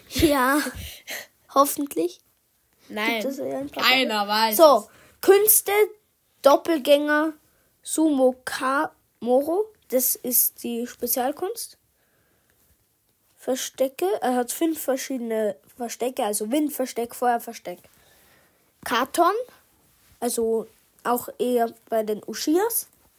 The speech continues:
Speaker 1: ist das ja auch. Kushiose, er hat alle möglichen Kushiose-Tiere.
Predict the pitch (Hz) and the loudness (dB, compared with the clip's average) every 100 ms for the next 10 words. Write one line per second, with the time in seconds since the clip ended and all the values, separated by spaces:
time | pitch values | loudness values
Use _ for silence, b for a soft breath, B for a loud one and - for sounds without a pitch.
0 | _ - 269 262 - - 262 311 B B | _ -12 -8 -8 -8 -10 -10 -10 B B
1 | B - 311 294 - 262 294 349 349 285 | B -6 -2 -2 2 2 2 2 0 0
2 | 262 254 - 240 240 233 269 302 302 294 | 0 -2 -4 -2 -2 -2 -4 -6 -8 -12
3 | 311 - 285 285 269 - 302 311 | -12 -8 -6 -6 -12 -8 -6 -6